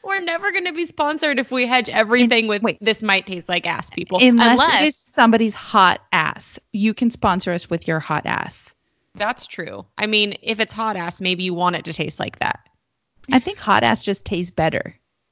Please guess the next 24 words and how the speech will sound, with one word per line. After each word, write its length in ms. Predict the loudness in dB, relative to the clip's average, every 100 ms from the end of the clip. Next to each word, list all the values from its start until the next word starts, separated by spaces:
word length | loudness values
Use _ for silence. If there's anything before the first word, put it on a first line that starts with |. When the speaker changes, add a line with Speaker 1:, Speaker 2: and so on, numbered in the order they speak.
| _ -12
Speaker 2:
<laughs> 60 | -4 -2 -2 -4 -10 -12 -20 _ _ _ _
Speaker 1:
Uh, 120 | -12 -6
well, 140 | -2
while 140 | 0 0
you, 120 | -2
while 220 | 0 2
you 140 | 2 -2
taste 340 | -2 -4 -4
that, 420 | -2 0 0 -2 -4
I 160 | -6
just 260 | -6 -8 -6
wanted 240 | -4 -2
Speaker 2:
That's 140 | -2 0
Speaker 1:
to 20 |
say 60 | 0
Speaker 2:
gonna 100 | 0
Speaker 1:
that 40 |
Speaker 2:
be 140 | 2 2
Speaker 1:
I 40 |
Speaker 2:
a 60 | 2
no 160 | 2
for 160 | 0 -4
me, 80 | -4
dog. 260 | -2 -4